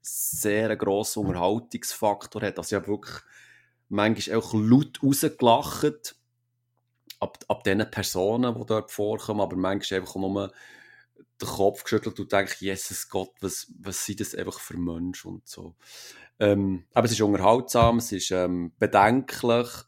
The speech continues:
aber auch einfach sehr spannend, wie das alles erzählt wird, wo es wirklich eben so wie ein Krimi aufgebaut ist. Also ich, ich kann es wirklich nur empfehlen. Tiger King ist,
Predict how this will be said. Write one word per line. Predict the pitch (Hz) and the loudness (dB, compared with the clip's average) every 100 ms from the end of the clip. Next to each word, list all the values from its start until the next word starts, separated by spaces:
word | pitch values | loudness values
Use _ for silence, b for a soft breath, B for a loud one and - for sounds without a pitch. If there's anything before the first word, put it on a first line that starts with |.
| _ _ _ _ - | _ _ _ _ 0
aber | 104 110 | 2 4
auch | 104 104 113 117 - | 6 8 6 2 -6
einfach | - 104 - - | -10 -10 -8 -4
sehr | - - 113 110 | -2 -2 -4 -4
spannend, | - - 104 101 92 | -4 -6 -4 -4 -4
wie | |
das | 101 - | -6 -2
alles | 95 98 - - | -2 -2 -4 -10
erzählt | - - 87 98 - | -6 -2 -2 -4 -8
wird, | 92 92 | -10 -8
wo | |
es | 87 | -8
wirklich | 98 98 95 | -8 -6 -10
eben | 90 | -10
so | 92 | -10
wie | 95 | -8
ein | 90 - | -10 -10
Krimi | - 90 95 90 | -10 -8 -6 -6
aufgebaut | 95 - - 92 92 - | -8 -10 -4 -4 -4 -10
ist. | 98 - B B B B B | -12 -12 B B B B B
Also | - 98 | -4 -2
ich, | 139 | 0
ich | 147 | 2
kann | 113 | 0
es | - 107 | 2 4
wirklich | 110 - | 2 2
nur | 101 101 | 0 0
empfehlen. | 92 87 92 85 | 0 -2 -2 -2
Tiger | - 95 98 | 2 2 2
King | - 110 107 | -2 -2 0
ist, | 98 - | -2 -6